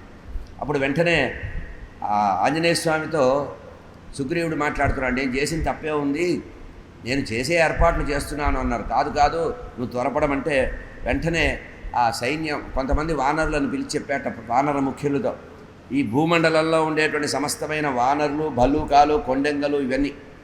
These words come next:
అంటే కోతులు, కొండముచ్చులు, ఎలుకబంట్లు, వీరందరినీ కూడా కిష్కింధా నగరానికి రమ్మని కబురు చేశాడు." చెప్పేటప్పుడు ఏం చేశాడు, "పదిహేను రోజుల్లో కనుక నా మాట విని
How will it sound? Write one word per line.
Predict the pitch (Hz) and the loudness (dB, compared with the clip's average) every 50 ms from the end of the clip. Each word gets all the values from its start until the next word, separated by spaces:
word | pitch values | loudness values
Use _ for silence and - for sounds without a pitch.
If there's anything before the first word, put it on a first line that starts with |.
| - - - - - | -20 -20 -18 -16 -10
అంటే | - 127 151 | -4 -2 -2
కోతులు, | - - 131 143 151 151 160 - 165 | 0 2 2 2 2 2 2 0 0
కొండముచ్చులు, | 165 - 139 135 143 151 151 156 151 - 156 156 165 | 0 2 0 0 2 0 0 -2 -2 -4 -4 -2 -2
ఎలుకబంట్లు, | 165 151 135 143 143 151 147 147 131 110 117 107 - - - - - - - - - - - - - - - - - - - | 0 2 2 2 2 2 2 2 2 2 -2 -4 -6 -6 -12 -18 -18 -20 -20 -20 -20 -20 -20 -20 -20 -20 -20 -20 -20 -8 -4
వీరందరినీ | 120 123 123 123 135 143 160 156 160 165 | 0 2 2 2 4 4 2 4 2 2
కూడా | - 147 151 156 151 139 120 - - - - - - - - - - | 0 2 4 4 6 6 6 4 0 -6 -12 -14 -16 -16 -18 -10 -6
కిష్కింధా | 143 139 - - 180 160 165 170 | -6 -4 -2 -2 0 2 2 2
నగరానికి | 160 156 151 143 139 135 131 135 139 | 2 2 0 0 0 0 -2 -2 -4
రమ్మని | 151 143 123 127 135 139 | -4 -2 -2 -2 -4 -4
కబురు | - 131 123 123 123 | -4 -4 -4 -2 -2
చేశాడు." | 117 123 113 120 120 98 - - - - - - - - - - - - - - - - | -2 -2 -2 -2 -2 -4 -4 -8 -12 -18 -20 -20 -20 -20 -20 -20 -20 -20 -20 -12 -6 -6
చెప్పేటప్పుడు | 123 - 165 165 160 165 165 160 151 | -4 0 0 2 4 4 4 4 4
ఏం | 147 151 160 | 4 4 4
చేశాడు, | 160 160 156 165 156 156 160 160 156 143 - - - - - - 107 | 2 2 2 2 2 2 0 0 -2 -4 -6 -8 -12 -14 -8 -6 -4
"పదిహేను | 123 143 143 156 147 147 | -2 0 0 0 2 2
రోజుల్లో | 147 151 156 170 160 165 160 160 | 0 0 2 2 2 2 2 2
కనుక | 160 156 151 151 139 147 | 2 0 -2 -2 -2 -2
నా | 143 139 135 135 | -2 -2 -2 -2
మాట | 131 131 139 143 151 | -2 -2 -2 -2 -2
విని | 147 147 147 143 147 143 135 | -2 -2 -2 -2 -2 -4 -4